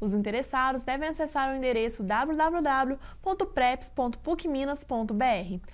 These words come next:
Para se inscrever, o prazo é até o dia dezoito de novembro. Os cursos vão ser ministrados em três módulos, com aulas de janeiro e julho de dois mil e doze e janeiro de dois mil e treze. São dezoito os cursos de especialização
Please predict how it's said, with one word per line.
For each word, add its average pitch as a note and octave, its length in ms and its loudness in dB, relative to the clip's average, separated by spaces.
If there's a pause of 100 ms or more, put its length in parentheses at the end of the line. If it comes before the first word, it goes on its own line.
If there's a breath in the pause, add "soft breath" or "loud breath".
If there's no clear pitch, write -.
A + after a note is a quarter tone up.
(180 loud breath)
Para F#3+ 220 2
se G3+ 80 -6
inscrever, C4 560 4
o C#4 80 4
prazo C#4+ 480 4
é C#4 60 4
até D4 180 2
o D4 80 4
dia D#4 160 0
dezoito C4 480 2
de B3+ 100 -6
novembro. G3 520 0 (360 loud breath)
Os G4+ 180 -2
cursos E4+ 380 0
vão C4 220 4
ser F4+ 100 -2
ministrados A#3+ 680 0
em B3 120 -2
três C#4+ 280 0
módulos, G3+ 560 0 (280 loud breath)
com B3 80 4
aulas G3+ 300 6
de - 60 -12
janeiro C#4+ 480 2 (220 loud breath)
e D4+ 80 4
julho A3 320 4
de A3 60 -2
dois G#3+ 180 2
mil A3 140 2
e - 20 0
doze A#3 380 2 (240 loud breath)
e E4+ 60 0
janeiro D#4+ 400 4
de C#4 40 -6
dois C#4+ 200 4
mil D4 120 0
e D4+ 40 0
treze. G3+ 460 -2 (400 loud breath)
São A#3 220 0
dezoito B3+ 440 6
os D#4+ 120 -4
cursos D#4 400 0
de D4 60 0
especialização C4+ 960 2